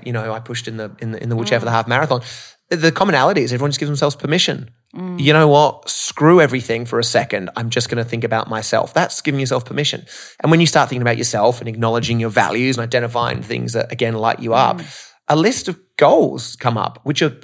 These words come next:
Speaker 1: truly meaningful to you. And then it's about choosing, giving yourself permission to choose to pursue them.
Speaker 2: Oh, I like it.
Speaker 1: That's it.
Speaker 2: Is that what happened when you were, and I know I'm going back in a little time warp here, but, like, when you said to your family, "Yo,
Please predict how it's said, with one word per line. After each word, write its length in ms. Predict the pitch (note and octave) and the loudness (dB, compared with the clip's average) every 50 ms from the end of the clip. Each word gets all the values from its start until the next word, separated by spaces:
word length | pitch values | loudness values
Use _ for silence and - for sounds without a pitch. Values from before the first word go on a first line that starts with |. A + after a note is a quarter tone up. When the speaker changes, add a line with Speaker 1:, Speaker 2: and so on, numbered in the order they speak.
| - | -6
Speaker 1:
truly 460 | - - - - D3+ G3+ G3+ F#3+ F3 | -6 -2 2 4 6 6 6 6 4
meaningful 520 | D3 C#3+ D3 D3 E3+ F3 D#3 - B2 A2+ - | 4 2 2 0 0 -2 -4 -6 -6 -6 -6
to 120 | - - | -6 -6
you. 240 | A2+ - A2 B2 - A#2+ - - - - - | -6 -4 -6 -6 -6 -8 -14 -18 -20 -6 -2
And 220 | C3+ C#3 C#3+ D3+ | 0 0 2 4
then 120 | D#3 D#3+ D#3+ | 4 4 4
it's 140 | D3+ C#3 - | 2 0 0
about 460 | C#3 B2+ B2+ B2+ B2+ B2+ - - - | 2 4 6 6 4 2 0 -4 -6
choosing, 580 | - - - E3 D#3 C#3 A#2+ A#2+ A#2+ B2 D3+ | -2 -2 0 0 0 0 -2 -4 -4 -6 -6
giving 160 | D3 C3+ B2+ B2+ | -6 -6 -6 -4
yourself 240 | A#2+ A#2+ A#2 A#2+ | -4 -4 -6 -6
permission 400 | - - A2+ A#2+ A#2+ A#2+ - A#2+ A#2 | -6 -6 -4 -2 -2 -2 -2 -4 -6
to 120 | A#2 A#2+ | -8 -12
choose 500 | - - - - - C#3+ C3+ C3 B2+ C3 - | -8 -6 -4 -2 0 0 0 0 -2 -4 -6
to 80 | - | -8
pursue 520 | B2 - _ _ _ - D3+ - - - C4 | -10 -14 _ _ _ -6 -4 -4 -2 -4 -4
them. 240 | - - A2+ A#2+ - - - - - - - - - | -6 -8 -12 -14 -14 -14 -16 -14 -12 -14 -14 -12 -10
Speaker 2:
Oh, 60 | F3+ | -10
I 120 | F3 E3+ D#3 | -8 -8 -6
like 360 | D3+ D3+ D3 D3 D#3 D3+ - | -4 -2 -2 -2 -2 -2 -4
it. 300 | F#3 D#3+ D#3 D3 - - - | -4 -4 -4 -4 -6 -8 -8
Speaker 1:
That's 160 | - E3 - | -8 -6 -4
it. 140 | - A#2 - - - _ | -4 -4 -4 -6 -8 _
Speaker 2:
Is 200 | - C4+ C4 G3 | -2 -2 0 2
that 180 | - C4 C4 C4 | 2 2 2 2
what 140 | D#4 - C4+ | 2 2 2
happened 320 | D4 C#4+ C#4 B3+ A#3 A3 | 2 2 2 0 0 0
when 160 | G#3+ G#3 G#3 | 0 0 0
you 80 | G#3 G3+ | 0 0
were, 60 | G3 G3 | 2 0
and 160 | E3+ - G3 | 0 2 2
I 80 | G3 F#3+ | 2 2
know 140 | F#3+ G3 F#3+ | 2 2 2
I'm 140 | F#3+ F#3+ F#3+ | 2 2 2
going 240 | F#3+ F#3 F3+ F3+ F3 | 2 2 2 2 0
back 280 | - F3 D#3+ D#3+ - | 0 0 0 0 -2
in 120 | F#3 F3 E3 | -4 -4 -4
a 40 | |
little 280 | D#3+ E3 D#3+ E3 D#3+ C#3+ | -4 -4 -4 -6 -6 -8
time 420 | - - - E3+ D3+ D3+ D#3 D#3+ | -8 -4 -2 0 0 0 0 0
warp 260 | D#3 D3+ D3+ D3+ - - | -2 -2 -2 -2 -2 -2
here, 540 | - E3 C#3 G2 F2+ G#2+ D#3+ A#3+ C4 B3+ F#3 - | -2 -2 -2 -2 0 2 4 4 4 4 4 2
but, 160 | G3+ E3 D#3 | 2 2 4
like, 260 | F3+ F3 F3+ F3+ - - | 2 2 2 0 -2 -6
when 300 | G3 F#3+ G3 G3 G3 G3+ | -6 -4 -4 -2 -2 -2
you 360 | G3 G3 G3+ G3 G3 G3 F3 | -2 -2 -2 -2 -2 -4 -6
said 240 | - - - F#3+ F#3 D#3 | -6 -6 -4 -6 -4 -4
to 80 | F#3 | -2
your 100 | F#3 E3+ | -4 -2
family, 720 | - F#3+ F3 E3+ E3 E3 E3+ E3+ E3+ E3 D#3+ D#3+ D#3+ - - | -2 0 0 0 0 0 0 -2 -2 -2 0 -2 -2 -4 -4
"Yo, 140 | E3+ F3+ F#3 | 0 2 4